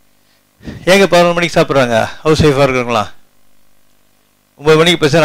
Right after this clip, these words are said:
அந்த வேலை, இந்த வேலைன்னு எல்லா வேலையும் முடிச்சுட்டு, எல்லா வேலையும் முடிச்சுட்டு அக்கடான்னு உட்காந்து சாப்பிட்றாங்களாம். அப்படின்னா துக்கடான்னு ஒரு நோய் வரதான் செய்யும். பசிக்கு தள்ளி போட்டுட்டாக்கா, பசி ஆந்து போயிட்டாக்கா, அதுக்கு பிறகு சாப்பிட்டா அந்த உணவு சரியா ஜீரணமாகாது.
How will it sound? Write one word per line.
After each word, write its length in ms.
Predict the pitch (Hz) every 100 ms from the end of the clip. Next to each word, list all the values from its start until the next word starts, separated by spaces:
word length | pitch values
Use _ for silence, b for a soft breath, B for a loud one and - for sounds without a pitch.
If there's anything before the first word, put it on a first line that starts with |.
| 147
அந்த 140 | 151 156
வேலை, 140 | 160 147
இந்த 100 | 147
வேலைன்னு 240 | 147 151 139
எல்லா 140 | 143 143
வேலையும் 220 | 147 135
முடிச்சுட்டு, 380 | 127 - 127 110 117 156 151 - - _ _ _ - 131
எல்லா 120 | 151
வேலையும் 200 | 165 175
முடிச்சுட்டு 280 | 156 143 160
அக்கடான்னு 480 | 131 170 170 170 156
உட்காந்து 300 | 139 156 175
சாப்பிட்றாங்களாம். 500 | 156 139 131 110 98 - _ _ - -
அப்படின்னா 220 | 139 151 165
துக்கடான்னு 340 | 156 170 170 160
ஒரு 80 | 147
நோய் 180 | 151 185 262 - - _ - - - - _
வரதான் 380 | 139 139 139 135
செய்யும். 240 | 117 104 - _ _ _ _ _ _ _ _ _ _ _ _ _
பசிக்கு 420 | 160 160 208 214 175 -
தள்ளி 200 | 202 220
போட்டுட்டாக்கா, 540 | 190 165 - 131 117 117 143 - -
பசி 200 | 165 220 185
ஆந்து 200 | 170 208 170
போயிட்டாக்கா, 460 | 160 139 123 117 123 147 - - - _ - -
அதுக்கு 200 | 156 147 165
பிறகு 180 | 190 180
சாப்பிட்டா 240 | 151 147
அந்த 120 | 156 147
உணவு 200 | 151 143
சரியா 160 | 139 143
ஜீரணமாகாது. 420 | 131 127 113 95